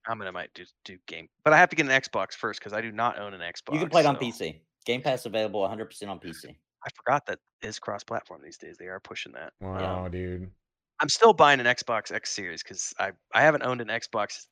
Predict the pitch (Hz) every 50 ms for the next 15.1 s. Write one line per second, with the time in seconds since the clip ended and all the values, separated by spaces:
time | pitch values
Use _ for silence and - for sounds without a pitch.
0 | - 120 160 190 202 214 208 208 208 208 202 208 208 208 185 180 160 147 143 143
1 | 143 135 131 135 135 - - 135 - 165 170 190 135 131 127 - - 233 214 -
2 | 143 127 120 113 - 170 190 185 - _ - 160 202 214 190 175 160 143 139 135
3 | 123 - - - 143 123 117 - - - 131 127 127 127 110 92 87 87 - -
4 | _ - 107 101 - _ - 101 92 - 135 143 151 135 139 143 147 175 185 214
5 | 208 160 180 185 208 220 220 196 170 165 180 190 180 185 - _ _ _ _ 131
6 | 131 131 143 170 170 - - 185 190 196 196 175 139 131 143 160 165 160 - _
7 | _ - 117 113 113 107 - 135 143 131 147 170 175 - 120 110 113 120 147 165
8 | - _ _ - 107 101 98 98 - 143 156 220 247 254 240 - - 196 185 165
9 | 143 143 143 135 135 131 127 123 120 117 110 - _ _ 117 120 135 147 160 143
10 | 135 135 135 127 123 123 113 107 117 110 104 101 104 101 98 104 104 98 92 95
11 | 101 - _ _ _ _ _ _ _ - 98 92 - 92 87 82 78 - 69 73
12 | - - - 120 123 123 143 147 147 95 104 98 - - 131 123 - 110 107 104
13 | 101 - - _ - 139 143 156 175 185 175 - - - - 139 135 127 127 110
14 | 101 101 95 92 - - - - 87 90 92 95 95 92 - - 101 98 95 92
15 | 92 -